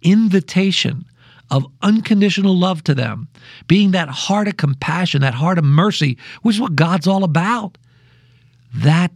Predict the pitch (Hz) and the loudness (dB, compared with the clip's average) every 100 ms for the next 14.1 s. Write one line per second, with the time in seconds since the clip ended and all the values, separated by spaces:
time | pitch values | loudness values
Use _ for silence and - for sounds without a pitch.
0 | _ 147 143 139 123 120 208 214 160 - | _ 0 2 2 0 2 4 4 0 -2
1 | 127 123 123 131 127 - - 196 190 180 | -2 -2 0 0 -2 -4 0 2 2 2
2 | 180 175 160 147 143 160 151 135 180 208 | 0 -2 -2 -2 -2 -2 0 2 4 4
3 | 254 - - - _ _ _ - 127 135 | 0 -4 -14 -20 _ _ _ -2 0 0
4 | 135 135 - - 196 143 113 110 - 135 | 0 -4 -6 -2 0 -2 -6 -10 -2 0
5 | 135 127 - 151 160 175 156 143 135 139 | 0 0 0 0 0 0 0 0 0 -2
6 | 135 - - _ - 123 104 120 113 113 | -4 -12 -20 _ -4 -4 -2 -2 0 -4
7 | - - 113 127 - - _ - - - | -6 -8 -8 -8 -14 -18 _ -20 -6 -2
8 | 110 101 151 180 190 185 185 175 180 160 | -2 2 2 4 2 0 0 0 0 -2
9 | 113 113 _ _ 113 98 143 170 160 160 | -4 -10 _ _ -4 0 2 2 0 2
10 | 170 180 151 - _ _ _ - 135 156 | 2 2 -2 -10 _ _ _ -4 0 2
11 | 160 165 175 180 _ _ _ 131 143 175 | 4 4 2 -2 _ _ _ 0 2 2
12 | 156 156 175 175 - _ _ _ 107 123 | 2 0 0 -2 -12 _ _ _ -2 -2
13 | 143 - 165 190 196 160 127 147 135 117 | -2 -2 0 2 0 -2 -2 -2 -2 -6